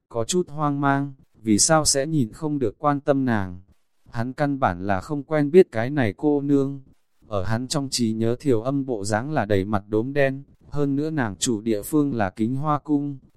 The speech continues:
cho nên hắn căn bản không có hướng Thiều Âm trên người liên tưởng.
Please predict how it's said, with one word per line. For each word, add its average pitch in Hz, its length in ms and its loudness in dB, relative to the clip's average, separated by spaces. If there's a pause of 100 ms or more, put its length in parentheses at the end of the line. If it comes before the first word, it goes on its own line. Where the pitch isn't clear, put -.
cho 143 140 0
nên 147 240 6
hắn 123 240 0
căn 143 240 -2
bản 92 220 0
không 147 240 -6
có 120 140 -6
hướng 120 240 -2
Thiều 117 240 2
Âm 131 200 -2
trên 139 280 0
người 107 180 2
liên 139 240 4
tưởng. 104 320 -2